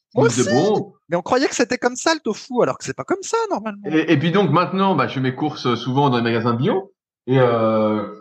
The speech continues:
Speaker 1: je change régulièrement de magasin bio en fonction d'où je suis. Et, euh, et effectivement, il y a plein de tofu différents. Euh, là, j'ai goûté du tofu à la japonaise.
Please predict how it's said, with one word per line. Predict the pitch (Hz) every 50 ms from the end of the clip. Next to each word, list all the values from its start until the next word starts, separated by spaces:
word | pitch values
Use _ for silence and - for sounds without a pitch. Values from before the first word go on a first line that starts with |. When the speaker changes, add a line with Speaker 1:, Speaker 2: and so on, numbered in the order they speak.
| - _ 110
Speaker 1:
je | 110 110
change | 110 151 139 127
régulièrement | 135 131 131 131 139 147
de | 135
magasin | 123 123 117 123 117
bio | 113 127 151
en | 139 -
fonction | 120 110 120 117
d'où | 117 123
je | 143 -
suis. | - 247 381 - - - - _ _ _ _ _ _ _ -
Et, | 113 120 123 120
euh, | 113 110 107 107 104 101 101 101 101 101 98 98 98 95 95 95 - -
et | 85 95 110 107 104 104
effectivement, | - 127 165 143 139 143 139 175 247 294
il |
y | 175
a | -
plein | - 202 240
de | 214 170
tofu | - - 208 190 196 214 214
différents. | - 170 165 139 - 156 151 156 180 202 214 220 220 220 220 214 190 156
Euh, | 135 139
là, | 170 160
j'ai | 143 139
goûté | 143 143 139 -
du | - - -
tofu | 202 190 196 202 196 180
à | 160
la | 160
japonaise. | 170 165 165 156 139 143 135 - - - -